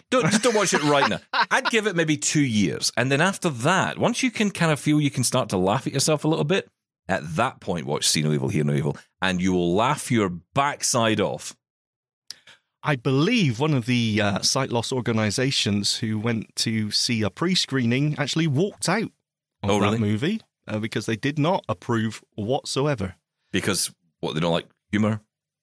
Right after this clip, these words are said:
Speaker 2: Well, uh, the, uh, the portrayal of, uh, I, I, actually, I don't know because I thought it
Speaker 1: Oh,
Speaker 2: was,
Speaker 1: it's a
Speaker 2: it was
Speaker 1: movie,
Speaker 2: pretty
Speaker 1: come
Speaker 2: good, I
Speaker 1: on.
Speaker 2: thought.
Speaker 1: It's funny.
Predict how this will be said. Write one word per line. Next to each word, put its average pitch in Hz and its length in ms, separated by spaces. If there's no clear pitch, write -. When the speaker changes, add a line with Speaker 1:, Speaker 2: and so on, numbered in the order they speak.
Speaker 2:
Well, 151 240
uh, 123 340
the, 135 200
uh, 127 100
the 143 300
portrayal 170 640
of, 175 240
uh, 175 60
I, 113 220
I, 127 240
actually, 117 220
I 107 100
don't 113 220
know 113 160
because 101 280
I 113 100
thought 110 220
it 104 60
Speaker 1:
Oh, 107 60
Speaker 2:
was, 107 100
Speaker 1:
it's - 140
a - 20
Speaker 2:
it - 100
was 82 340
Speaker 1:
movie, 82 60
Speaker 2:
pretty 78 200
Speaker 1:
come 80 80
Speaker 2:
good, 92 160
I 113 160
Speaker 1:
on. 165 40
Speaker 2:
thought. 120 240
Speaker 1:
It's - 140
funny. 90 500